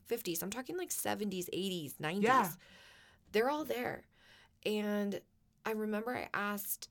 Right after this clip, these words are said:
Speaker 1: and I, they're very Spanish. Like, I have a hard time communicating with my husband's family, but I did ask Javier, his cousin, who can understand me. I was like, "You work at eight A M?" And he was like, "Yeah." He looked at me like I was a fucking moron, which I
Speaker 2: Right.
Speaker 1: was.
Speaker 2: He
Speaker 1: I
Speaker 2: was
Speaker 1: was
Speaker 2: like,
Speaker 1: ignorant.
Speaker 2: yeah.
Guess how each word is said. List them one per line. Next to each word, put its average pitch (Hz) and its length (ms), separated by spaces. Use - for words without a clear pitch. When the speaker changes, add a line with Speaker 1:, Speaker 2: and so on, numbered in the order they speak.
Speaker 1:
and 180 360
I, 196 240
they're 214 200
very 185 360
Spanish. 147 340
Like, 139 180
I 180 360
have 180 200
a 175 40
hard 165 240
time 165 180
communicating 160 500
with 151 140
my 151 100
husband's 147 340
family, 175 200
but 165 120
I 156 100
did 175 180
ask - 260
Javier, 156 360
his 156 160
cousin, 156 440
who 147 600
can 170 160
understand 147 400
me. 151 60
I - 20
was 151 120
like, 151 160
"You 185 420
work 196 560
at 196 240
eight 175 340
A - 40
M?" 214 220
And 220 80
he 226 80
was 220 120
like, 214 220
"Yeah." 285 220
He 269 140
looked 339 160
at 349 80
me 330 80
like 311 100
I 262 60
was 247 100
a 208 40
fucking 277 280
moron, 233 360
which 208 160
I 254 40
Speaker 2:
Right. 247 220
Speaker 1:
was. - 240
Speaker 2:
He 214 80
Speaker 1:
I - 20
Speaker 2:
was 226 80
Speaker 1:
was 233 80
Speaker 2:
like, - 120
Speaker 1:
ignorant. 196 420
Speaker 2:
yeah. 202 400